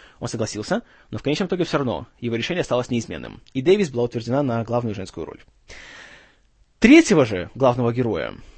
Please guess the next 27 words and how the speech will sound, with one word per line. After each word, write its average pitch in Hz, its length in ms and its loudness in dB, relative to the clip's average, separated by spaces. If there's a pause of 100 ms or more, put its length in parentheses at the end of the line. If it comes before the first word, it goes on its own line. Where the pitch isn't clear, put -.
(280)
который 131 300 -2
уже 127 160 0
связан 117 300 -4
с 110 360 -6
героиней 113 400 -2
Дэвис, 196 480 -2 (380)
она 190 180 2
играет 208 180 4
журналистку, 190 680 0 (560)
а 117 440 2
у 135 120 0
неё 160 240 2
есть 147 320 0
бывший 147 320 2
ухажёр 160 520 0
и 123 580 0
редактор 127 560 0 (440)
со - 140 -8
смешным 135 240 -2
именем 147 260 0
Статис 135 320 -2
Боренс. 110 540 -8 (420)
Его 160 300 2
играл 170 200 4
актёр 156 240 0
Джон 139 220 2
Гетц. - 380 -6